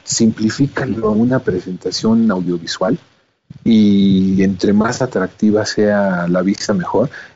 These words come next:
Eh, me encanta. Creo que, que, que, que el, el, lo que logras con eso es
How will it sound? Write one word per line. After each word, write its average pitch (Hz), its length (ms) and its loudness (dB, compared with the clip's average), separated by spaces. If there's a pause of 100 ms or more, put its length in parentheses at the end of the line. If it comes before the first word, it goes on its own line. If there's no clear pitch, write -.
Eh, 92 460 0
me 104 140 0
encanta. 104 380 -2
Creo 117 180 2
que, 117 200 2
que, 98 120 -4 (220)
que, 95 140 0
que 98 120 0
el, 87 420 2 (520)
el, 98 140 0
lo 98 120 2
que 101 140 0
logras 113 500 2
con 95 380 2
eso 120 440 0
es - 540 -2